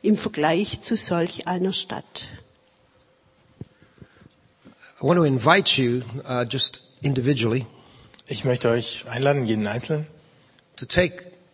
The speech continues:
Speaker 2: two or three minutes and simply sit before the text around the questions I've asked.
Speaker 3: zwei, drei Minuten einfach vor diesem Text sitzen zu bleiben und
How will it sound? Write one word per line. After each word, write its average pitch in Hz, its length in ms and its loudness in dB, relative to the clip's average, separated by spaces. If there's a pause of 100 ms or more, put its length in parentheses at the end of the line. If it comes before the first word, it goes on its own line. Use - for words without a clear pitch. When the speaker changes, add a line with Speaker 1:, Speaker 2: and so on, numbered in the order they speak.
(120)
Speaker 2:
two 170 120 2
or 156 60 4
three 180 160 2
minutes - 800 -2 (480)
and 120 120 -6
simply 135 420 0
sit - 600 0
before 131 300 -4
the 117 80 -14
text - 680 0 (160)
around 117 300 0
the 104 60 -10
questions 120 500 -2
I've 98 180 -6
asked. - 360 -14 (760)
Speaker 3:
zwei, 135 400 4
drei 143 240 4
Minuten 151 380 0
einfach 139 280 2
vor 151 200 4
diesem 147 260 -2
Text - 460 -4
sitzen 151 380 -2
zu 123 140 -2
bleiben 123 440 4
und 117 480 -6